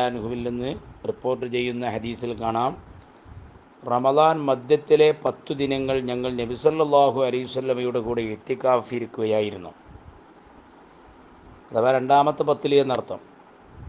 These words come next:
അങ്ങനെ രണ്ടാമത്തെ പത്ത് പൂർത്തിയായി ഇരുപതിൻ്റെ പ്രഭാതത്തിൽ,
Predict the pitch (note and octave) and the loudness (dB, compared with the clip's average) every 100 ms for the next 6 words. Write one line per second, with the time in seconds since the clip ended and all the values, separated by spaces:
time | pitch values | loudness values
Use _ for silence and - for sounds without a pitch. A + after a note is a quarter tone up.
0 | - - - - - - - A#2+ C3+ D3 | -20 -20 -20 -20 -20 -20 -12 -6 -2 0
1 | C#3 C#3+ C3 C3+ D3+ D#3+ E3 - D#3 D3+ | 2 2 2 4 6 6 4 2 2 2
2 | D3 D3+ C3+ C#3 C#3+ D3 C#3 C3 C3 C3+ | 2 2 0 0 0 2 4 6 4 2
3 | D#3+ - - - B2 B2+ C#3 D3 D#3 D3 | -2 -8 -16 -12 -6 2 4 6 4 2
4 | D3 D3+ F3+ - - - - - - - | 0 2 2 -2 -14 -18 -20 -20 -20 -20
5 | - - - - - - - - - A#2+ | -20 -20 -20 -20 -20 -20 -20 -20 -4 -2
6 | A#2 C#3 D3 C#3+ C#3 - | 2 4 6 4 0 -4